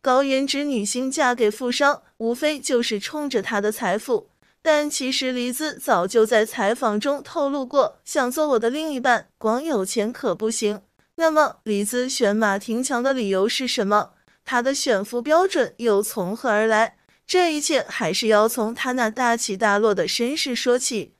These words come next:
黎姿出生于香港一个电影世家，她的爷爷黎明伟被称为中国纪录片之父。黎明伟有严姗姗、林楚楚两位妻子，他们都是电影演员。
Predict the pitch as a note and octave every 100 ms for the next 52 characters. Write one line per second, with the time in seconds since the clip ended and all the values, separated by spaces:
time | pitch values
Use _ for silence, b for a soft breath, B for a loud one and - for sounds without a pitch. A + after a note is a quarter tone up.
0 | _ _ - C#4 C#4 D#4 - - B3 B3
1 | D4 D4 B3+ C4 D4+ F4 F4+ A3 G3+ A3+
2 | A3+ C#4 B3 G#3+ - A#3 A#3 B3+ C#4+ _
3 | - C4+ C#4 B3 G#3 G#3+ B3 A#3 A3 C4
4 | C4+ C#4+ A#3 - G#3+ F#3+ F#3+ A#3+ A3 G#3
5 | G#3 C4+ E4+ D#4 G3 G3+ B3 A3+ G#3+ A#3
6 | A3+ G#3+ B3 B3+ A#3 - _ _ _ D4+
7 | D#4 D#4+ D#4 D4 - A#3 F3+ F3+ F3+ A3
8 | C4 C#4+ D#4 D#4 - - B3+ D4 C#4+ C4+
9 | C#4 D4+ D#4 A3 G#3 G3+ - D4+ D4 G#3+
10 | - _ - B3+ A3 G3 G3+ A3 A3 F#3+
11 | B3+ A#3 A3 A3 G#3 G3+ G#3 G#3+